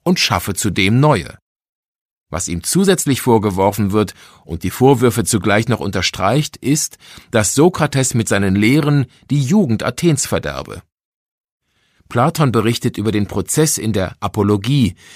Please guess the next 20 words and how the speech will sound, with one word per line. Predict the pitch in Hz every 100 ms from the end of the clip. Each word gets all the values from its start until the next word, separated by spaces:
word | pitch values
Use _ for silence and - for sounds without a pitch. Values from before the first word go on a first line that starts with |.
| -
vielleicht | - 139 151 175
seinem | - 143 139
berühmtesten | 123 120 175 165 156 - 127
Dialog. | 95 92 107 78 - - _ _ _ _ _ _ _ _ _ -
Er | 123
beschreibt | 131 - 123 147 - -
detailliert, | 170 170 131 107 98 92 - _ - -
wie | 98
Sokrates | 82 117 170 139 127 127 120 - _
allen | 135 180 180
Beschuldigungen | 123 107 - 175 156 117 104 98 92
mit | 92 98
der | 101
ihm | - 180 -
typischen | 202 190 131 117
Argumentationsweise | - 95 95 92 92 82 - 139 165 - 104 104
begegnet, | 87 85 98 131 131 120 - - - -
die | 135
das | 127 -
Gegenüber | 127 110 - 180 165 165